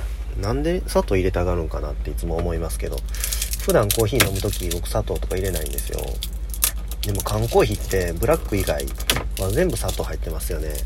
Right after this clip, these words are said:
なんでかわからないですけど。ミルクは欲しいんですけど、砂糖はいらないんですけどね。砂糖なんか入れても美味しくならないと思うんですけど。うん。まあ、それはいいや。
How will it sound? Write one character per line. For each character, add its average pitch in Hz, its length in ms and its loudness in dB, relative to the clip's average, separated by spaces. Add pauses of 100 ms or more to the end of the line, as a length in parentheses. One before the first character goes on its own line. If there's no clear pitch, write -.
(140)
な 85 120 -4
ん 80 80 -4
で 82 80 -4
か 78 100 -4
わ 76 80 -4
か 78 120 -6
ら 76 100 -4
な 73 120 -4
い 73 40 -6
で - 100 -4
す - 80 -4
け - 80 -4
ど。 73 160 -4 (540)
ミ 196 120 2
ル 135 100 6
ク - 120 4
は 85 80 8
欲 98 100 0
し - 120 0
い - 20 2
ん 87 40 0
で 82 100 -2
す - 80 -4
け 90 100 0
ど、 87 280 4
砂 160 180 0
糖 - 100 -2
は 92 80 4
い 98 60 2
ら 117 100 4
な 101 120 2
い 82 40 0
ん 71 60 -4
で - 80 -4
す - 80 -4
け - 80 -4
ど - 80 -4
ね。 - 100 -4 (2750)
砂 - 180 -2
糖 107 120 2
な 85 80 0
ん 82 60 -2
か 85 100 -2
入 85 60 0
れ 80 60 -2
て - 120 -2
も - 220 -4
美 90 80 -2
味 95 40 0
し - 60 -2
く - 100 -4
な 87 80 -2
ら 104 140 0
な 95 100 -2
い - 60 -4
と - 80 -6
思 90 140 -4
う - 20 -4
ん 87 40 -4
で - 60 -6
す - 80 -4
け - 80 -6
ど。 - 80 -4
う - 60 -6
ん。 - 20 -6 (1800)
ま 123 100 2
あ、 - 20 2
そ 113 140 0
れ 101 60 4
は 98 40 2
い 87 120 -2
い - 20 -2
や。 78 160 0